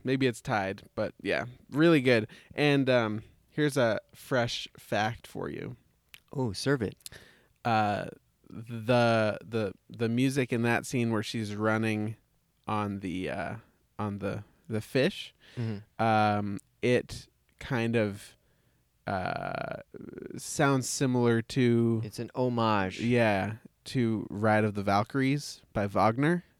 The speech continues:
Speaker 2: Ah.
Speaker 1: And that's on purpose.
Speaker 2: Uh-huh.
Speaker 1: 'Cause there are a lot of, uh, kind of homages, little things. Her name is Brunhilde,
Speaker 2: Uh-huh.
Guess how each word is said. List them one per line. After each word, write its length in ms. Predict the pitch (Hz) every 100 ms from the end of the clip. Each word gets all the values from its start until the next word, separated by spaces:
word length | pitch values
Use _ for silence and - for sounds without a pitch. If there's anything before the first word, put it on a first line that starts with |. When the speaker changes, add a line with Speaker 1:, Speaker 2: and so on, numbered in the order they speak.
| _
Speaker 2:
Ah. 300 | 104 98 117 - 90 -
Speaker 1:
And 120 | 131 131
that's 200 | 139 120
on 140 | 101
purpose. 600 | - 117 - - - - -
Speaker 2:
Uh-huh. 280 | 110 98 90 -
Speaker 1:
'Cause 180 | 139 120
there 160 | 127
are 20 | 120
a 40 |
lot 200 | 117 120
of, 140 | 117 - -
uh, 260 | 104 101 -
kind 200 | 131 107
of 80 | 101
homages, 680 | 101 101 101 104 101 101 - _ -
little 140 | 123
things. 320 | 117 113 101 - - -
Her 120 | 131
name 180 | 131 123
is 100 | 110
Brunhilde, 720 | 123 110 127 123 123 117 120 _ _ _
Speaker 2:
Uh-huh. 280 | 117 107 98